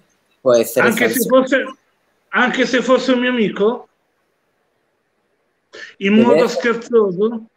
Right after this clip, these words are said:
Speaker 1: No, questo no, e anche perché non penso che tu vai, se un tuo amico ti dà del frocio in modo scherzoso,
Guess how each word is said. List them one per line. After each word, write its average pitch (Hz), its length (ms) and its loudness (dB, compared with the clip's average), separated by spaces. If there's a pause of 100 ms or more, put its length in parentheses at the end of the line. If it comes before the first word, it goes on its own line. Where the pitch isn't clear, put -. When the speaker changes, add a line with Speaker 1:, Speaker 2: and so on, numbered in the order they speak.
(260)
Speaker 1:
No, - 420 -2 (100)
questo 139 340 -2
no, 131 340 0
e 135 60 -6
anche 120 240 -6
perché 127 300 -2
non 127 180 -4
penso 156 320 -4
che 117 140 -8
tu 123 100 -10
vai, 120 380 -2
se 123 160 -10
un 127 160 -6
tuo 127 100 -2
amico 127 340 -2
ti 123 140 -10
dà 117 160 -2
del 113 180 -4
frocio 123 380 0
in 113 80 -4
modo 113 240 -4
scherzoso, 123 840 -4